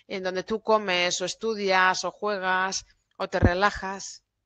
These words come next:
Todo este tipo de actividades simplemente activa, enciende el Mahiri. No hace falta que digas, "Solamente puedo llevar este programa aquí o allá". No,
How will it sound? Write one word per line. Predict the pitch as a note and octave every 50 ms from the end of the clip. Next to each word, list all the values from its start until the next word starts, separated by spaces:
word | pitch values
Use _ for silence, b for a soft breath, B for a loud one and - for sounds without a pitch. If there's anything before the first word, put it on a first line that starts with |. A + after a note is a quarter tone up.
| _ _ _ _ _ _ _ _ _ _ _ _ _ _ _ _ _ _ _ _ _ _ _ _ _ _ _ _ _ _ _ _ _ _ _ _ _
Todo | - A3 B3+ C4+ D4
este | C#4 - - - A#3 A3+ G#3+
tipo | - G#3+ G3 - F#3
de | F3+
actividades | F3 E3+ - - F3+ E3+ F3 E3 E3+ E3+ F3+ F#3+ G3+ G#3+ G#3+ -
simplemente | - G#3 G3+ F#3+ G#3+ G#3 G#3 G#3 G3+ A#3 A#3
activa, | - F#3 F3 - _ _ - D#4 D4 A3 F3
enciende | E3 E3+ - - - B3+ B3+ B3+
el | B3+ A#3+
Mahiri. | G#3 F#3+ F3 - - F3 F3+ F3+
No | G3 A#3+
hace | - D4 D4
falta | - C#4 C4 B3 A3+
que | - A3
digas, | G#3 G3+ G3 F#3+ G3 F#3+ G3 B B B B B B B -
"Solamente | - - A3+ G#3+ G#3 G#3 G3+ F#3+ G3 F#3+
puedo | F#3 - G3 G3 F#3+
llevar | F#3 F#3 F#3 F#3+ F#3
este | F3 - - F#3
programa | E3+ - F3+ F3 E3+ F3 F3+ F3 F3 F3 E3+
aquí | E3+ - - F#3+ E3+
o | E3+
allá". | E3 E3+ G#3+ G#3 F#3 E3+
No, | F#3 G#3 G3+ E3+ -